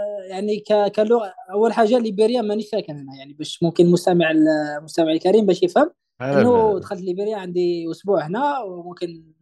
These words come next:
Speaker 1: آه، بعد أيام راح، يعني مانيش ساكن هنا، مانيش مقيم.
Speaker 2: آه، أنا نعرف
Speaker 1: آه، غير
Speaker 2: غير،
Speaker 1: زيارة،
Speaker 2: أنا،
Speaker 1: ومازال
Speaker 2: أنا
Speaker 1: ما
Speaker 2: نعرف بلي
Speaker 1: اكتشفتش
Speaker 2: غير
Speaker 1: ب-،
Speaker 2: بحناهم
Speaker 1: البلاد هذه
Speaker 2: سانك،
Speaker 1: كاع.
Speaker 2: آه، أنا نعرف غير بلي ربحناهم خمسة بواحد. بارتية التالية.
Speaker 1: هي هاد-،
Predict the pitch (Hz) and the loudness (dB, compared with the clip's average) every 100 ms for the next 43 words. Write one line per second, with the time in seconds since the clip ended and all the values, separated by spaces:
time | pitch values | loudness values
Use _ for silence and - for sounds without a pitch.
0 | - - 156 - _ - 180 185 240 214 | -20 -14 -14 -16 _ 0 6 6 6 4
1 | 202 190 226 240 320 - 220 170 156 180 | 4 2 4 6 4 4 2 0 -2 -4
2 | 220 185 175 - - - 104 90 127 147 | -4 -4 -2 0 0 0 0 2 4 4
3 | 139 143 123 147 170 180 185 185 - 139 | 4 4 4 6 6 4 2 2 4 2
4 | 131 123 135 139 131 127 175 247 131 139 | 0 0 2 2 2 0 -2 -2 -2 0
5 | 202 196 170 175 156 160 147 - 95 95 | 2 2 2 0 0 -2 -2 -4 -8 -10
6 | - 110 113 117 110 104 117 127 117 113 | -8 -2 0 2 2 0 0 0 -2 -2
7 | 110 98 104 104 98 90 92 _ _ _ | -4 -4 -6 -4 -4 -8 -10 _ _ _
8 | _ _ _ _ _ _ _ _ _ - | _ _ _ _ _ _ _ _ _ -6
9 | 107 98 101 95 98 82 - _ _ _ | -6 -4 -6 -6 -8 -10 -14 _ _ _
10 | _ _ _ _ _ _ _ _ - - | _ _ _ _ _ _ _ _ -12 -12
11 | _ _ _ _ _ - 302 294 262 240 | _ _ _ _ _ 2 4 6 6 2
12 | 214 226 208 | -2 -6 -6